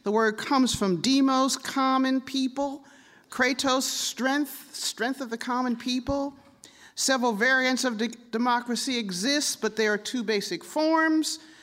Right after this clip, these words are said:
which concern us mostly, and those come from representative govern-, democracy and direct democracy, in which citizens are eligible to vote and have active participation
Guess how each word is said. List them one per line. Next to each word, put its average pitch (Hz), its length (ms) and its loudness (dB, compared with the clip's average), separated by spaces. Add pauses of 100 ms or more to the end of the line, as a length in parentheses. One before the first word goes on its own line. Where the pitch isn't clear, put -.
(320)
which 190 180 -2
concern 202 440 0
us 330 380 2
mostly, 320 540 0 (580)
and 190 160 0
those 240 240 2
come - 640 -2 (140)
from 175 420 -2
representative 247 1120 0 (300)
govern-, 247 420 -2
democracy 233 760 -2
and 196 200 -2
direct 190 340 0
democracy, 147 840 -6
in 135 60 -10
which 143 160 -8
citizens 190 640 0
are 147 160 2
eligible 220 560 2
to 180 80 -2
vote 220 380 0
and 170 100 -2
have 160 300 -2
active 226 360 -2
participation 262 1120 -6